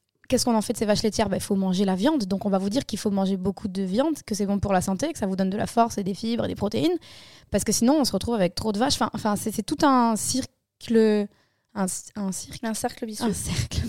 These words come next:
Speaker 2: <laughs>
Speaker 1: Un cercle, ouais, un cercle vicieux. Et du coup, bah,
Speaker 2: Ben,
Speaker 1: on
Speaker 2: on
Speaker 1: s-,
Speaker 2: est contrôlé.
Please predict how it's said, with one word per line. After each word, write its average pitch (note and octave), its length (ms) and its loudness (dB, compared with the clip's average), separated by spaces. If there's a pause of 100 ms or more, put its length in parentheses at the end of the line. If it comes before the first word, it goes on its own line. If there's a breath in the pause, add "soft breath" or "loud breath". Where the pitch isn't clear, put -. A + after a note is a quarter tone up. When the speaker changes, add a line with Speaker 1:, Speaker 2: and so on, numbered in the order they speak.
(100)
Speaker 2:
<laughs> A3 460 -4 (520 loud breath)
Speaker 1:
Un G#3 100 0
cercle, A3+ 340 0
ouais, G#3 560 2
un F3+ 100 0
cercle A3 260 0
vicieux. G3+ 420 0
Et G#3 140 2
du F#3+ 140 -2
coup, - 160 -4
bah, F#3+ 180 0 (640 loud breath)
Speaker 2:
Ben, G#3+ 60 2
Speaker 1:
on A3+ 40 6
Speaker 2:
on - 20 6
Speaker 1:
s-, G#3+ 60 4
Speaker 2:
est A3+ 40 0
contrôlé. A3 420 -2